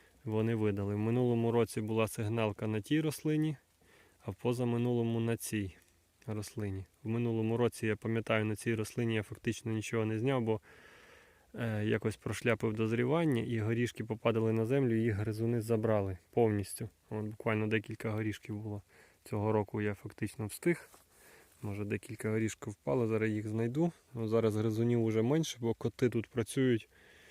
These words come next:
дуже допомагають і білок відлякують. От. Теж на цю тему зніму відео. От, доволі така... е, набирає обертів, бо бачу, що біди,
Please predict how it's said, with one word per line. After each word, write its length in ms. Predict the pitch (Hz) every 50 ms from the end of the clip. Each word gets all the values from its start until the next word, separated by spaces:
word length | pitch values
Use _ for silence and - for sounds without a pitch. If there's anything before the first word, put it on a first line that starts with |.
| - - - _ _ _ _
дуже 260 | - 117 120 110 113 110
допомагають 840 | 104 107 104 - 117 113 113 113 117 135 151 151 139 123 113 110
і 220 | 113 117 113 110
білок 460 | 104 107 113 123 135 135 135 113 - 123
відлякують. 680 | 120 123 123 127 127 - - 123 117 113 113 113 - - - - - -
От. 320 | 117 113 113 110 104 - - _ _ _ _ _ _ _ - - - - - _ _ _
Теж 320 | - 113 101 - - - -
на 180 | 120 113 107 101
цю 140 | - - 113
тему 320 | - - 113 110 107 107
зніму 340 | 101 110 113 110 110 113 110
відео. 480 | 110 113 110 107 110 107 107 107 101 - - _ - -
От, 180 | 110 107 107
доволі 340 | 104 107 104 110 107 104 104
така... 320 | 101 - 110 - 113 104 - - _ _ - - - - - _ _ _ _ _ _ _ _ _ -
е, 260 | 113 107 107 104 104
набирає 500 | 107 110 107 110 113 107 110 107 107 107
обертів, 560 | 117 131 127 120 117 107 101 - 110 104 101 110
бо 340 | 113 107 107 107 107 104 98 - - - -
бачу, 360 | 123 110 110 107 101 - 117
що 200 | - - - 107
біди, 420 | 107 107 110 107 117 113 107 95